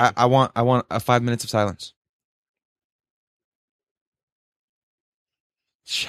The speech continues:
Speaker 2: I, I don't just, I, I don't think I'm gonna be able to get it. Maybe it'll come to me. I'll think about it. You tell me your dream.
Speaker 1: Okay, so my dream last night existed of this. Uh, somehow I met up with my dad,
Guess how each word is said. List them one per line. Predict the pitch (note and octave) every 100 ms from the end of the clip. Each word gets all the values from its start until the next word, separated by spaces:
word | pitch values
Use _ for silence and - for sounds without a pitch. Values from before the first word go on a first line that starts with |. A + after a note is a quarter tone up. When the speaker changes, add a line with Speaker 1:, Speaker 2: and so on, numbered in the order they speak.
| -
Speaker 2:
I, | A#2 A#2+ B2
I |
don't | B2
just, | A#2 A2
I, | B2 A2
I | B2+
don't | C3
think | A#2+
I'm | A2+
gonna | A2
be |
able | G#2+
to | G#2
get | A2
it. | G#2+ _ -
Maybe | F3 A3
it'll | G3+
come | D#3+ D3
to | C3+
me. |
I'll | C3+ C#3
think | C#3+ C3
about | B2
it. | A#2+
You | B2
tell | D3 E3
me | D3
your | C#3
dream. | B2+ A#2 _ _ _ -
Speaker 1:
Okay, | E3 A3+ C#3 - _ - -
so | - -
my | F3+
dream | G#3+ A3 C4+
last | F#3+ C#3+ C3+
night | C3+ A#2 A#2+ - _ _ _ _ _ _ _ _ _ _ _ _
existed | C#3+ D3+ F3 F3
of | C3+
this. | C3 A#2+ - - - - - _ _ _ _ - - - _ _
Uh, | C#3 C#3 C#3 - -
somehow | - - A3+ A3 G#3 D3+ C#3
I |
met | D3 D#3
up | E3
with | F3+
my | F3+ D#3+
dad, | B2 G#2+ G#2+